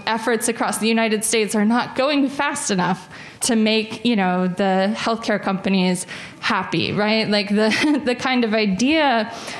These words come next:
so often with a lot of our movements is that we have to sort of fight these siloed battles, one plan here,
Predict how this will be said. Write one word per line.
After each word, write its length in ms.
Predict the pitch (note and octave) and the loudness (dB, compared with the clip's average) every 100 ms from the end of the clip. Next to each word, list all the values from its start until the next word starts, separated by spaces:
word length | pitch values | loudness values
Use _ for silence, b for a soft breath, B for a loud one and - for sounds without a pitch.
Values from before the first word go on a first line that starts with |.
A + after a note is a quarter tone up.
| B | B
so 220 | - A3+ | -2 0
often 560 | G#3+ - B3 - B3 A#3 | 2 2 0 0 2 2
with 120 | G#3+ | 2
a 60 | G3+ | 0
lot 240 | G3+ G3 | 0 2
of 140 | G#3 F#3+ | 0 0
our 140 | F#3+ | 2
movements 580 | G3+ F4 D#4+ A#3+ G3+ G3+ | 2 2 2 2 0 0
is 120 | G3 | -2
that 140 | G#3 F#3+ | -2 0
we 100 | G3+ | -2
have 360 | G3+ G#3+ G3+ - | 0 -2 -2 -2
to 120 | G#3+ | -2
sort 220 | G#3+ G3+ | 0 0
of 160 | G3 - | 0 -4
fight 680 | - - - - B3 B3+ | -16 -20 -12 -4 -2 0
these 160 | A#3 A#3 | 0 0
siloed 540 | - G#3 G#3 G3+ G3+ | 2 0 2 2 0
battles, 500 | F3+ F3+ E3+ E3+ - - | 0 0 0 0 -2 -4
one 420 | F#3+ F3+ G#3+ A#3 A3+ | -2 0 2 2 2
plan 360 | B3 A3 G#3+ | 2 2 4
here, 540 | G#3+ G#3 G#3 G3 G#3 | 2 2 4 2 0